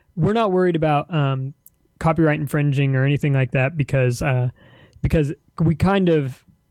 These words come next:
have so many people now from backgrounds who have worked on projects like this before that, that a lot of people say that,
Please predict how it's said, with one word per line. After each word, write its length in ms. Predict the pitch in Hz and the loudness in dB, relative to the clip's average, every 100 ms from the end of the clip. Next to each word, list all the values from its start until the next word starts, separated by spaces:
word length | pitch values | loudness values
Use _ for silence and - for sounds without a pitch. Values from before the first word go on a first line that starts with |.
| _ | _
have 240 | - 170 156 | -2 -2 0
so 80 | 180 | 2
many 160 | 165 | 2
people 280 | 147 160 151 | 0 0 0
now 240 | 143 139 | 2 0
from 280 | 135 139 131 | 0 -2 0
backgrounds 540 | 127 131 - 135 139 131 | 0 0 0 0 2 0
who 60 | |
have 120 | 123 | 0
worked 220 | 117 131 143 | 0 0 0
on 140 | 123 | 0
projects 500 | 135 127 131 135 - | 2 0 0 -4 -2
like 140 | 123 | -2
this 140 | - 131 | -2 -2
before 340 | 131 - 131 | -2 0 2
that, 220 | 123 120 - - | 2 0 -4 -4
that 140 | 143 | 0
a 20 | |
lot 140 | 131 127 | 2 2
of 60 | |
people 200 | 120 151 | 0 -2
say 220 | 123 139 123 | -2 0 0
that, 220 | 120 | -2